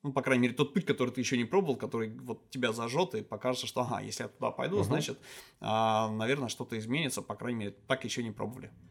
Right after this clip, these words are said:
Speaker 2: Да, да. То есть, вот говоря, опять же, твоим языком про гипотезы, ну, ментор накидает ещё гипотез. С-, обрати внимание, смотри, можно вот так сделать, можно вот так сделать. Приходило тебе это в голову? Нет, не приходило.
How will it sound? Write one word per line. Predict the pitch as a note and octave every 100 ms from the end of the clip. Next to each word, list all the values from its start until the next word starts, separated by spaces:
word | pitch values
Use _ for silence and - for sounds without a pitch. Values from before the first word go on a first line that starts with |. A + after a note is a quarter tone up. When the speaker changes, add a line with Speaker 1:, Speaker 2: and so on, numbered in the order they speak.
| - -
Speaker 2:
Да, | G#2+ E3+ B3 -
да. | A2+ E3
То | -
есть, | C#3 -
вот | C3+ C#3
говоря, | C3 A#2 C3 C3
опять | A#2 A2 G2
же, | F#2
твоим | F#2 F#2 F#2
языком | F#2+ F#2 D3 C3+
про | - D#2
гипотезы, | D#2 - D2 C#2+ D2 - - - _
ну, | A#2 B2
ментор | C3+ D#3 E3 D3+
накидает | C#3+ C#3+ C#3+ C#3+
ещё | - C3
гипотез. | C#3 A#2 F#2 E2 - -
С-, | - -
обрати | - G2 E2+ E3 -
внимание, | D#3 D#3 F2 D2+
смотри, | - G2 D#2+
можно | D2+ C#3+ E3+
вот | E3 E3
так | E3
сделать, | D3 C#3+ B2+
можно | B2 A2+
вот | A2+
так | G2+ E2+
сделать. | E2 - -
Приходило | - - G#2+ D#3
тебе | D3+ F#2+ E2+
это | E2+
в |
голову? | E2+ D2+ G2 - _ _ -
Нет, | D#2+ F2+ A2 -
не | F#2+
приходило. | F#2 G#2 A2 G#2+